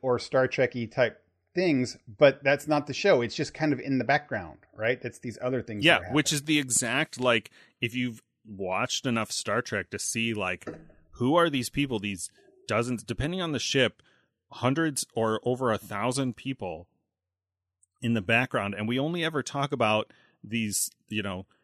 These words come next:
Speaker 2: six to twelve, depending on the series,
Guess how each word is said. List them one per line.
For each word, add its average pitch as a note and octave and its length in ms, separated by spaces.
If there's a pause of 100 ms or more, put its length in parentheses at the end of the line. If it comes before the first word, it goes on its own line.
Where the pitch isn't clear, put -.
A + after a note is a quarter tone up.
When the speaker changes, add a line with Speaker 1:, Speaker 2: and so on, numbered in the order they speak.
Speaker 2:
six - 560
to G#2 100
twelve, G2 680 (400)
depending G2+ 340
on F#2+ 120
the F2+ 60
series, F#2 680